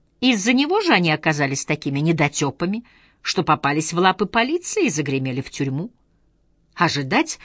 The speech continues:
от заключённого силы воли, позволяющей бросить курить,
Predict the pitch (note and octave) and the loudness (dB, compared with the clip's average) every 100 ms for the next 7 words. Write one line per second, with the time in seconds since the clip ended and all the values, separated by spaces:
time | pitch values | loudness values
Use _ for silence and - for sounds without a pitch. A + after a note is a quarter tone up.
0 | - F3 D#3 F3 E3+ E3+ - C#4+ C#4 F3+ | 0 0 2 0 0 -2 0 0 0 0
1 | D3+ - - C#4+ F3 D3 F#3+ E4 F3 E3 | 0 -2 -2 2 2 2 2 4 2 0
2 | D#3 D#3 D#3 A3+ A#3+ - - C#3+ D3 B3+ | 2 2 4 2 0 -2 -2 -2 0 0
3 | - C#3+ - C#3 A3 D#4+ - | -2 -6 -4 -2 0 -2 -8